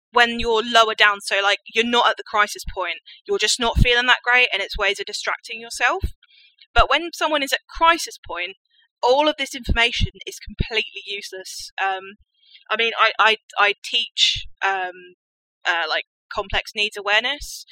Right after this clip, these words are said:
to N H S staff, and, um, this is something that we always say to them: like, "Please stop suggesting people to have cups of teas and baths, because when your mind is in a crisis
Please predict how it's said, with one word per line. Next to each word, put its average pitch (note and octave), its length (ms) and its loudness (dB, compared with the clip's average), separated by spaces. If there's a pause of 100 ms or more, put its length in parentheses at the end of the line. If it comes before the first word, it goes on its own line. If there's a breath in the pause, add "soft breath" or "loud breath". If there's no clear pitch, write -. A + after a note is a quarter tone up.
(200 loud breath)
to G3 220 -2
N G3+ 80 0
H - 240 -6
S G3+ 120 -8
staff, G3+ 380 0 (640 soft breath)
and, F#3 600 2 (200)
um, F3+ 260 0 (180)
this A#3 140 -12
is G#3+ 80 -10
something G3 220 -6
that F3+ 80 -6
we F#3+ 100 -2
always F#3+ 280 -6
say F#3 140 -2
to - 100 -10
them: F#3 140 -12
like, E3+ 140 -6 (100)
"Please G#3 220 -2
stop - 240 -4
suggesting - 480 -6
people - 260 -16
to - 80 -14
have F#3+ 180 -4
cups - 200 -4
of - 60 -20
teas G3 200 -10
and F#3+ 140 -20
baths, F#3+ 320 -2
because - 320 -12 (300 loud breath)
when G#3+ 200 -2
your A3 200 0
mind A3 420 4
is G3 80 -14
in F#3+ 100 -12
a F3+ 40 -12
crisis G#3+ 480 0